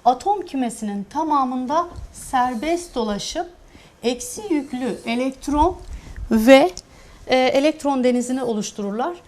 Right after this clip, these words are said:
Bu elektronlarını kaybetmiş olan metaller tabii ki katyon olan artı yüklerini meydana getirirler. Bu artı yüklü iyonları da elektron bulutunun içerisinde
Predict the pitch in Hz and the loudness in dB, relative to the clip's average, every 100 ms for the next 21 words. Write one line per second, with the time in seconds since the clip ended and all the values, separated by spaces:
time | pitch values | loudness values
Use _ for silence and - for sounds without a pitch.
0 | - - - - 233 - 302 339 403 - | -20 -20 -20 -8 -4 -2 2 2 0 -2
1 | 311 269 247 240 226 - 302 330 320 285 | -2 0 0 0 -2 -2 4 4 4 0
2 | 254 226 220 214 208 208 285 320 330 262 | -4 -6 -4 -4 -4 0 0 0 0 -2
3 | 254 311 392 - _ _ - 339 254 - | 0 0 0 -4 _ _ 0 0 0 -8
4 | - 285 277 302 285 247 269 302 247 240 | -6 -2 -2 -4 -4 0 -2 2 2 2
5 | 233 285 254 254 247 247 240 - - 214 | 0 -8 -8 -6 -6 -6 -8 -14 -10 -8
6 | 190 202 240 285 285 311 302 359 359 - | -6 -6 -6 -6 -8 -8 -2 -4 -4 -14
7 | _ - - - - 285 339 339 339 370 | _ -20 -20 -18 -2 8 8 8 2 -2
8 | - 277 277 254 254 294 - 208 294 - | -2 -4 -4 -4 -4 -4 -2 -2 -2 -12
9 | - - - - 285 392 381 - 320 330 | -20 -20 -4 4 8 8 4 10 12 12
10 | 302 277 285 - 320 302 269 262 233 - | 12 10 8 8 6 6 6 6 6 2
11 | 233 233 330 | -2 0 0